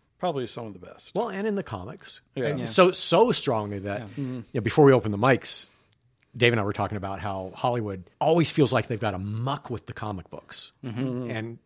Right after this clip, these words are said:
Speaker 2: whenever they muck really deeply, they ruin it.
Speaker 1: Yeah.
Speaker 2: But Daredevil, even
Speaker 1: Mm-hmm.
Speaker 2: though not the most acclaimed movie version,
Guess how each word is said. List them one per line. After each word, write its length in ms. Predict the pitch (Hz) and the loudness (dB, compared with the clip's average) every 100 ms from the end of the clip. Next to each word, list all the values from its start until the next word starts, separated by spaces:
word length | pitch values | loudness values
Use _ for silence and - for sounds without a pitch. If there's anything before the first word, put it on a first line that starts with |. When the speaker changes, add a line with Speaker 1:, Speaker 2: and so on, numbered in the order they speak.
| _ | _
Speaker 2:
whenever 360 | 143 123 135 139 | -6 0 2 4
they 120 | 123 | 2
muck 300 | 110 123 107 - | 2 -2 -4 -10
really 400 | 123 120 131 139 | -6 2 4 4
deeply, 420 | 127 113 - 104 | 0 -4 -2 -4
they 160 | 98 92 | -4 -4
ruin 380 | 104 117 92 | 0 0 0
it. 100 | 78 _ _ _ _ - - | -8 _ _ _ _ -20 -14
Speaker 1:
Yeah. 180 | 113 101 - _ - - _ - - | -12 -12 -14 _ -20 -20 _ -8 0
Speaker 2:
But 340 | 147 117 - _ 123 | 2 2 -4 _ 4
Daredevil, 680 | 147 202 117 98 98 104 - | 6 8 6 2 -4 -6 0
even 220 | 127 131 | 2 4
Speaker 1:
Mm-hmm. 40 | |
Speaker 2:
though 320 | 120 113 107 107 _ _ _ _ _ | 4 2 0 -6 _ _ _ _ _
not 280 | 160 139 - | 0 2 4
the 80 | 175 | 2
most 240 | 139 - | 2 0
acclaimed 560 | - - 147 135 104 - - | -4 2 4 4 0 -4 -2
movie 640 | 120 165 165 104 87 92 - | 6 8 6 2 -4 -12 -4
version, 500 | 107 104 104 95 | -2 0 -2 -4